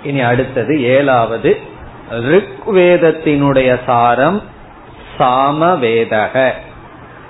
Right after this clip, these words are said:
சாமவேதம். இந்த இடத்தில் இந்த ரிக் வேதமானது மிக அழகாக பாடப்பட்டதனால் கேட்பதற்கு நமக்கு மகிழ்ச்சியை தருவது சாமகானம்.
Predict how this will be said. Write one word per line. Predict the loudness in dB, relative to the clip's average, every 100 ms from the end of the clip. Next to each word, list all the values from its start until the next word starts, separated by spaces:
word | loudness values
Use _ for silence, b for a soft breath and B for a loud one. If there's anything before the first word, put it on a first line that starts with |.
| -20 -6
சாமவேதம். | 0 0 0 2 0 0 -2 -2 -2 -2 -4 -16 -18 -18 -18 -18 -18 -18 -18 -20 -20 -20 -20 -20 -20 -20 -10 -4
இந்த | 0 2 0
இடத்தில் | -2 -4 0 0 0 -4 -20 -20 -10
இந்த | -4 0 2 2
ரிக் | 2 0 -2 0
வேதமானது | 2 2 2 0 2 0 0 0 0 2 0 -2 -12 -6
மிக | -4 0 -2 0
அழகாக | -2 0 0 2 2 2 0 -2
பாடப்பட்டதனால் | 0 2 2 0 -2 -4 -2 -4 -2 -2 0 0 0 -2 -10 B B B -6
கேட்பதற்கு | 2 2 2 2 2 2 2 0 2
நமக்கு | 2 0 -2 -2
மகிழ்ச்சியை | -2 0 0 -2 -4 0 0 2
தருவது | 2 2 2 0 0
சாமகானம். | 0 0 2 0 0 0 0 -2 -4